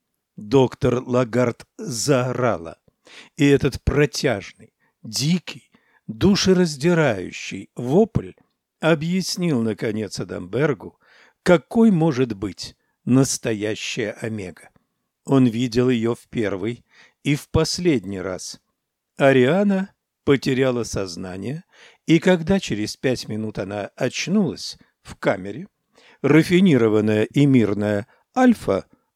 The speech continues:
уже вернулась на прежние позиции. «Смесь была у нее в сумке», сказал Адамберг, пристально разглядывая бутылочку. Она набрала воду из крана, чтобы развести ее и тут же выпить.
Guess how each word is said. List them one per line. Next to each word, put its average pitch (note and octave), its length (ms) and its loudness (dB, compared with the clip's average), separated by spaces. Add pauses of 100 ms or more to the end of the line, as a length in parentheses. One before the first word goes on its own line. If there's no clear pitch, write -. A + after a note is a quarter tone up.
(100)
уже A#3 260 6
вернулась B2 680 4 (280)
на C3 200 6
прежние A#2 540 2
позиции. A#2 720 -2 (1080)
«Смесь B2+ 480 4
была B2 320 4
у A#2 100 2
нее A#2+ 260 2
в - 60 -8
сумке», - 480 -8 (280)
сказал G2 500 -2
Адамберг, F#2 580 -6 (340)
пристально A#2+ 560 0
разглядывая A#2 680 0
бутылочку. A#2+ 720 -2 (360)
Она G3 180 0
набрала D3 460 4
воду A2 320 0
из F2+ 180 -6
крана, F#2 360 -6
чтобы F#2+ 440 -6 (360)
развести B2 640 0
ее G#2 460 -2
и C3 120 0
тут D#3 240 -2
же G2+ 200 -6
выпить. F#2+ 520 -10